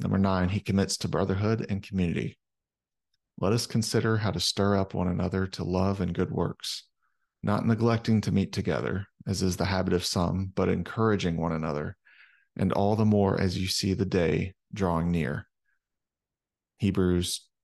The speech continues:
chapter ten, verse twenty-four through twenty-five. So, guys, I, I hope that,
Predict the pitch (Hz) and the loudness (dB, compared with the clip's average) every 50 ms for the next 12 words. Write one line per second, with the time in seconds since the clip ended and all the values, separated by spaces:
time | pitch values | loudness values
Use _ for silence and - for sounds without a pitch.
0 | _ _ - - 95 87 - - 95 - - 101 87 82 82 76 82 82 - - | _ _ -6 -4 -4 -4 -2 -4 -4 -2 0 0 0 0 0 0 -2 -2 -4 -6
1 | - - 92 87 82 - - 82 78 78 78 85 90 - _ - - 95 - - | -6 -4 -2 -2 -2 -2 -2 -2 0 0 -2 -2 -4 -8 _ -8 -6 -6 -6 -6
2 | - 92 87 85 - - 73 65 64 - 117 - _ _ _ _ _ _ _ _ | -4 -4 -4 -4 -4 -4 -4 -4 -4 -6 -8 -12 _ _ _ _ _ _ _ _
3 | _ _ _ - - - 90 85 82 87 - - _ _ _ _ _ _ _ _ | _ _ _ -8 -4 -2 -2 0 -2 -4 -6 -12 _ _ _ _ _ _ _ _
4 | _ _ _ _ _ _ _ _ - - 95 92 95 - 110 104 - - - - | _ _ _ _ _ _ _ _ -6 -4 -2 -2 0 0 0 -2 -2 -2 -4 -6
5 | 107 95 90 101 104 107 104 - - 92 95 92 90 - - - - | -6 -4 0 0 0 0 0 0 0 0 2 2 0 -2 -8 -12 -14